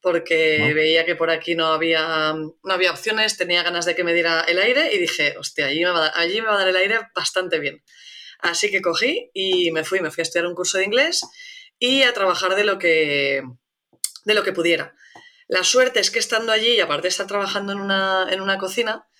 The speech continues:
Speaker 1: eh, conocí, a través de un amigo y casualidades de la vida que se van dando, conocí GrowPro y ahí es donde empezó mi mundo, eh, en el mundo sta-, donde empecé en el mundo startup.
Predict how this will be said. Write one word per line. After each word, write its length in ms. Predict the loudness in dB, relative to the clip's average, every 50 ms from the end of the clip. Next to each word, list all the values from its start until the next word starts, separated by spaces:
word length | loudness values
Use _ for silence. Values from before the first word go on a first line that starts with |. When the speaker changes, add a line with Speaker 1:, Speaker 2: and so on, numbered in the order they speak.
| _ -20 -20 -20 -20 -20 -20 -20 _ _ _ _ _
Speaker 1:
eh, 680 | 0 2 4 4 4 4 4 4 4 4 4 4 2 2 0 -4 -6 -6 -10 -12 -14 _
conocí, 800 | -4 -2 -2 0 0 -2 -2 0 0 2 2 2 0 -2 -8 _ _
a 120 | -12 -8
través 340 | -6 -4 -2 0 0 0 0
de 80 | 0 0
un 80 | 0
amigo 360 | 2 2 2 2 2 4 4 2
y 60 | 2
casualidades 480 | 2 -2 0 2 2 4 4 4 2
de 80 | 2 2
la 120 | 2 2
vida 220 | 2 2 2 2 2
que 80 | 0
se 120 | 0 0 0
van 140 | 0 2 2
dando, 260 | 0 0 0 0 0
conocí 520 | 0 -2 -2 -4 -2 0 2 2 2 2 2
GrowPro 520 | 2 2 2 0 -2 -6 -8 -8 -10 -14 _ -20 -20 -20 -20 -20 -20 -20 _ _
y 300 | -2 -2 0 2 4 4
ahí 160 | 4 4 4 2
es 60 | 2
donde 160 | 2 0 -2
empezó 340 | -2 -2 -4 0 0 0 0
mi 120 | 0 -2
mundo, 1120 | -2 -2 -2 -2 0 2 2 4 4 4 6 6 4 4 4 2 2 0 -2 -4 -6 -10 -6
eh, 840 | -2 0 2 4 4 4 2 2 0 0 -2 -2 0 2 2 2 2
en 100 | 0 -2
el 100 | -4 -4
mundo 220 | -4 -2 0 0
sta-, 220 | 0 0 -2 -4 -2
donde 220 | -2 -2 -2 -2
empecé 220 | -4 -4 -2 -2 -2
en 60 | -2
el 80 | -2 -2
mundo 220 | -2 0 0 -2
startup. 420 | -2 -2 -4 -6 -8 -8 -14 -16